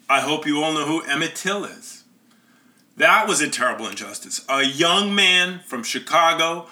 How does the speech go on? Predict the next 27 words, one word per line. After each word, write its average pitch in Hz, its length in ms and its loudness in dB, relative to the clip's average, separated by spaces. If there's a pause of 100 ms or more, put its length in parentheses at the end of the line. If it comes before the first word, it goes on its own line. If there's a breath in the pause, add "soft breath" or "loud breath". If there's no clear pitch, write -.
(120 loud breath)
who 131 160 -8
goes 139 300 -2
down 143 220 -2
to 127 120 -8
the 110 100 -10
Deep 165 320 -4
South - 600 2
in 117 120 -8
the 104 100 -14
nineteen 156 500 -6
fifties 208 640 -8 (560 loud breath)
and 98 100 -14
is 98 140 -14 (180)
beaten 170 540 -2
and 110 200 -14
killed 131 400 -8
for 110 180 -14
nothing, 165 800 -4
and 110 200 -14
those 104 360 -12
men 143 300 -2
who 165 100 -4
were 160 80 -2
accused 151 680 -2
were 113 160 -12
found 127 480 -8
innocent. - 580 -8